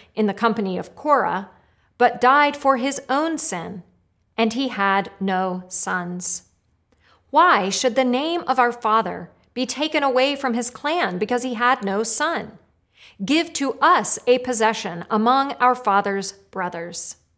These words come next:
Moses brought their case before the Lord, and the Lord spoke to Moses, saying, "The daughters of Zelophehad are right in what they are saying. You shall indeed let them possess an inheritance among their father's brothers,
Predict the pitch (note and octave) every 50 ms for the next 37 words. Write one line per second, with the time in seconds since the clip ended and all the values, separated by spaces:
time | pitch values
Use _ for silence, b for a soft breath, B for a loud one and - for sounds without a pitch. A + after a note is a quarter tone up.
0 | _ _ _ _ _ _ _ _ _ _ b b b b b b b G#3 A#3 A#3+
1 | C4+ C#4 G#3+ G#3 F#3+ G#3+ - G3 F3+ G#3 G#3 A#3+ C#4+ D4+ - G#3 F#3+ F#3+ G3 -
2 | - F3 F#3 A3 A#3 - - - G#3+ G3+ - G3+ F#3+ F#3+ F#3 G#3+ G#3+ G#3+ B3+ D4
3 | C#4+ G3 F#3 F3 F3 - - b b b b b b b - A#3 A3+ A#3+ A#3+ A#3
4 | C#4 D#4 D#4 D#4 D#4 - - - - D#4 E4 E4 E4 - - G#3+ F#3 F3+ F3+ F#3
5 | F3+ - G3 F#3 F3 - - - - - - A#3 G#3+ G#3+ G#3 G3+ G3+ G3+ G3+ G#3
6 | G3 - _ _ _ b b b b b G3+ F3+ F#3 A3 A#3 C4+ C4 A3+ G3 G3
7 | - - - A3 G#3 F3+ F3+ G3+ F#3+ G#3+ C4 C4 C4 A3 F#3+ F3+ G3 F#3 F#3 F#3+
8 | - - A#3 B3 B3 A3 A#3 C4+ E4 C#4+ F3+ - - - - - G#3 G3+ F#3 F#3
9 | F3+ F#3 F#3+ F#3 F3+ F3 F3+ F3+ - - F3+ E3+ E3+ F3 F#3+ A3 A#3+ B3 - _
10 | _ b b b b b b B3+ D4 E4+ E4 E4 - E4 E4+ F4+ F4 E4+ - -
11 | C4+ C#4 C4+ A#3 G3 - D4+ D#4 C4+ F#3+ F#3 F#3 - - - A#3 C4+ D4+ C#4+ -
12 | A#3+ C4 B3+ C4 B3 - A3+ G3+ - A#3 A#3+ B3+ A#3+ - - - A#3 A3+ A3+ A3
13 | G3+ E3+ F3+ G#3+ G#3+ G3 F3+ F3+ - F3+ F3 F3 - - - - A3 G#3+ A3+ B3
14 | C4 B3+ A#3 G#3 F#3+ F#3+ - A#3 A#3 B3 A#3+ A#3+ A3 - - - F#3+ F#3 F3+ F#3
15 | F3 E3+ F3 - -